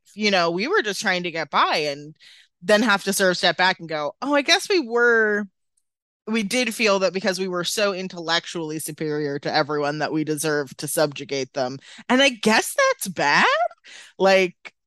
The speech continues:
I feel like in our reality, like, in our world, both Andrew and Jonathan, well, if Jonathan had lived to see it, would have seen the first Avengers movie and been like, "Yeah, Loki's really got a point. Oh, no." <laughs>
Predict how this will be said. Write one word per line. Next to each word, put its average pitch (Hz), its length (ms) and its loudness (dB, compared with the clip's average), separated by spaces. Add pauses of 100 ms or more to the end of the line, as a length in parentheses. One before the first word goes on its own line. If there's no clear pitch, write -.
(540)
I 220 160 2
feel 214 220 0
like 196 320 0
in 190 460 -4 (100)
our 190 800 0
reality, 208 640 0
like, 180 160 -4
in 175 100 -6
our 170 400 -2
world, 170 760 -2 (180)
both 175 420 0
Andrew 175 720 -2
and 170 260 -4
Jonathan, 160 600 -2
well, 143 280 -4 (120)
if 156 160 -10
Jonathan 156 360 0
had 143 220 -6 (140)
lived 160 260 0
to 160 100 -6
see 160 220 0
it, 143 180 -2 (240)
would 190 180 4
have 185 140 2
seen 185 640 0
the 190 140 2
first 180 360 0
Avengers 175 520 -2
movie 185 360 0
and 175 160 0
been 175 180 -2
like, 170 220 -4
"Yeah, 392 140 0
Loki's 370 440 0
really 302 200 -2
got 254 160 -2
a 220 60 -8
point. 370 400 -4
Oh, 330 340 0
no." 349 1160 -2
<laughs> 302 140 -4